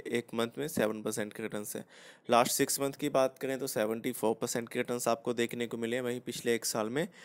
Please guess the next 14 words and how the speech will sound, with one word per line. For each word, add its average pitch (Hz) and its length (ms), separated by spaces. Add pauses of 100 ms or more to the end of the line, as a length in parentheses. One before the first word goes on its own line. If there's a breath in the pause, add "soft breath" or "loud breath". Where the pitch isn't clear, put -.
(300 loud breath)
वन 139 220
हंड्रेड 120 280
एंड 131 120
ट्वेंटी 113 320
सेवन 113 320
परसेंट 110 340
के 120 120
रिटर्न्स 110 360
इस 110 100
स्टॉक 107 240
से 117 160
देखने 110 360
को - 200
मिले। 110 300